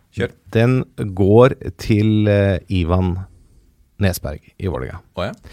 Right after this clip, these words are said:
Speaker 2: For den taklingen han satte inn på Niklas, eh, Sandberg, er ikke Niklas han heter? Jo.
Speaker 1: Jo.
Speaker 2: Mot slutten av kampen mot Haugesund, den var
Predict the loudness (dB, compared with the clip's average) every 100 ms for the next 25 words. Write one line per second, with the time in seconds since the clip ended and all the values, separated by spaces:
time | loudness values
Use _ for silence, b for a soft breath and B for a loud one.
0 | b b b 0 4 4 4 0 0 -2
1 | -2 -2 -2 -2 -4 -2 -2 0 -2 0
2 | 0 0 0 -2 -2 -2 2 2 2 2
3 | 0 0 -2 0 0 0 -4 -2 -2 0
4 | 0 2 0 2 0 0 -12 B B B
5 | B -2 2 4 4 4 2 2 2 4
6 | 4 2 2 2 2 2